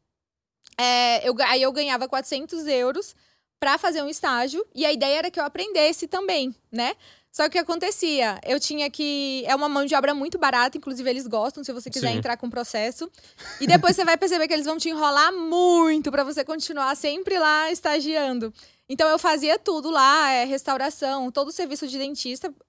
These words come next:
Speaker 1: numa mão de obra bem barata.
Speaker 2: Todo
Speaker 1: E
Speaker 2: serviço braçal na prática,
Speaker 1: ba-,
Speaker 2: né?
Speaker 1: bem braçal mesmo,
Speaker 2: É.
Speaker 1: porque o que acontecia? Eles me man-,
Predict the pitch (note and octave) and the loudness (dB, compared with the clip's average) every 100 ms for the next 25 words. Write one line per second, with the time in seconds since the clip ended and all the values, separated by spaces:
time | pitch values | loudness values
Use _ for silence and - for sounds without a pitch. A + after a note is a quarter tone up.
0 | _ _ B3 D#4+ C#4+ C#4 C#4+ C4 C4 C4 | _ _ 0 2 2 2 2 0 0 -2
1 | D4 F4+ D#4 A#3 C4 G4+ - _ - _ | 0 0 2 0 0 -6 -8 _ -20 _
2 | _ - - D#4+ G3+ - E3 F3 F3 D#3 | _ 2 4 8 6 4 4 4 6 6
3 | C3 G#2+ G2 F2+ F#2 A3+ D#4 D#4 B3+ F4+ | 6 4 0 -2 -2 0 4 4 2 0
4 | A4 G4+ - F4+ G4+ A#4 D4+ C#4+ - B3 | 2 2 4 4 4 6 6 6 4 0
5 | D4 - D#4 D#4 D#4+ E4 F4+ - C4+ B3+ | -4 -4 -2 -2 -2 -2 -2 0 -2 -4
6 | C#4+ D4+ | -6 -6